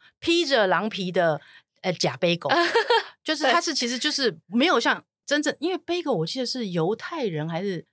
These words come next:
Speaker 2: 嗯，对，
Speaker 1: 它
Speaker 2: 对。
Speaker 1: 对，然后变成台式的感觉，就是它里面的口感不是像 bagel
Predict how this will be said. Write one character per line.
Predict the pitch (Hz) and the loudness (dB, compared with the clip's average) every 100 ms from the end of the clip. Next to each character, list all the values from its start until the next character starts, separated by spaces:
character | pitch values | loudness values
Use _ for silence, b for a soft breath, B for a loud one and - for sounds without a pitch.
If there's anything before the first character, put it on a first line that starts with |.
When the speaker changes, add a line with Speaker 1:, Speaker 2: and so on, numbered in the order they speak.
| _ - | _ -6
Speaker 2:
嗯， | 277 349 349 359 339 | -4 -2 -4 -6 -2
对， | 339 | 2
Speaker 1:
它 | 339 | 2
Speaker 2:
对。 | 330 262 202 | 0 -4 -4
Speaker 1:
对， | 302 285 | 0 2
然 | 202 277 | 2 2
后 | 349 220 _ _ - | 0 0 _ _ -6
变 | 381 359 | 0 2
成 | 262 | 0
台 | 254 208 196 | 0 2 2
式 | 262 - 311 | 2 2 2
的 | 196 | 2
感 | 160 139 | 0 -2
觉， | 147 | -4
就 | 143 | -6
是 | 208 202 | -6 -2
它 | 254 | -2
里 | 220 | 0
面 | 196 | 0
的 | 233 | -2
口 | - 180 | 0 -2
感 | 208 156 139 | 2 0 0
不 | 170 | -6
是 | 226 | -4
像 | 233 208 | -2 -2
bagel | - 202 180 139 | 0 -2 0 -2